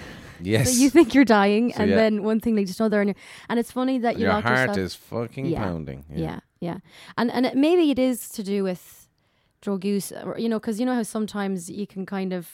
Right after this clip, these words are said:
Speaker 2: well, they say that sometimes if you've taken something in the past, it might have just, your neural pathways might have just changed
Speaker 1: Yes.
Speaker 2: somehow or whatever.
Speaker 1: Yeah.
Speaker 2: I don't know. I don't know what my reasoning is,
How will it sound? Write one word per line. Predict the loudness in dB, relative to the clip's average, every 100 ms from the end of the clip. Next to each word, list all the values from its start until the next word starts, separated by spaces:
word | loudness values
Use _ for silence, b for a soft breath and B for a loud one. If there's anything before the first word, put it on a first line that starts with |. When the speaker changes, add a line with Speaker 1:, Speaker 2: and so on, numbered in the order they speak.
| -10
Speaker 2:
well, | -6
they | -6
say | -4 -6
that | -6 -8
sometimes | -10 -10 -10 -10
if | -14 -12
you've | -14 -14 _ _
taken | -12 -12 -12
something | -12 -12 -12
in |
the | -12
past, | -12 -12 -10 -12
it | -12
might | -12 -12
have |
just, | -14 -16 -18 -20
your | -12
neural | -8 -6 -8
pathways | -8 -10 -8 -10 -10
might | -10
have | -12
just | -10 -6
changed | 0
Speaker 1:
Yes. | 2 2 -2 -8
Speaker 2:
somehow | -8 -6 -6 -6 -6 -6
or | -6 -8
whatever. | -10 -10 -6
Speaker 1:
Yeah. | -4 -2
Speaker 2:
I |
don't | -2 -2
know. | -4 -4 -6 -8 B B
I |
don't | -6
know | -4
what | -2 -4
my | -4 -6 -4
reasoning | -4 -4 -6 -6
is, | -6 -10